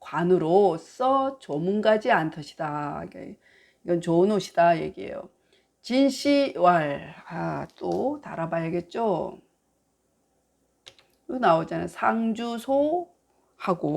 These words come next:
길주현이니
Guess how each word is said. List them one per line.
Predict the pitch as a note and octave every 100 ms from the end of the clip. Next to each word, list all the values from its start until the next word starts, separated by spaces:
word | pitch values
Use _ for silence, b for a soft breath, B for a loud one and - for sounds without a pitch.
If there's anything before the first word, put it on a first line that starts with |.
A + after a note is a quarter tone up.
| E3+ F3 D#3 - F#3 - - _ _ _ _ _ _ _ _ _ _ _ _
길주현이니 | - F#3 F#3 _ - A3 G#3+ F#3 F3 F3 - A#3+ B3 A#3+ A#3 F3 E3 D#3+ D#3+ E3 D#3